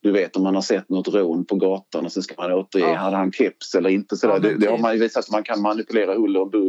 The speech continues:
Speaker 2: Ja.
Speaker 1: Och man kan säga att, att hjärnan är egentligen huvudsakligen byggd för att föreställa sig framtiden.
Speaker 2: Ja, ja, inte
Speaker 1: Och
Speaker 2: baktiden, om man säger
Speaker 1: mycket,
Speaker 2: så.
Speaker 1: och mycket, nej, <laughs> alltså mycket av det där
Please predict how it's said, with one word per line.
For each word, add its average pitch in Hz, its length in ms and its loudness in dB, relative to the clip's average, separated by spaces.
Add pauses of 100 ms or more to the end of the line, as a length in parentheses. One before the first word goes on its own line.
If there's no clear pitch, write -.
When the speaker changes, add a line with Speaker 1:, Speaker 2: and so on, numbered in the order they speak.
(120)
Speaker 2:
Ja. 135 240 -2 (540)
Speaker 1:
Och 127 360 0 (440)
man 120 160 -2
kan 123 140 -6
säga 120 200 0
att, - 160 -6
att 113 160 -2 (220)
hjärnan 113 460 0
är 117 40 0
egentligen 113 800 0
huvudsakligen 113 520 -2
byggd 92 240 0
för 90 140 -4
att 92 100 -8
föreställa 92 500 0
sig 87 140 -6
framtiden. 98 760 -4
Speaker 2:
Ja, 240 400 -12
ja, 165 360 -16
inte 196 280 -12
Speaker 1:
Och 175 60 -10
Speaker 2:
baktiden, 208 760 2
om - 60 -20
man 190 100 -18
säger 160 240 2
Speaker 1:
mycket, 110 120 2
Speaker 2:
så. - 100 -4
Speaker 1:
och 123 80 4
mycket, 147 640 0
nej, 135 480 2
<laughs> - 60 -2
alltså 160 240 2
mycket 135 340 2
av 143 140 2
det 160 100 2
där 123 280 0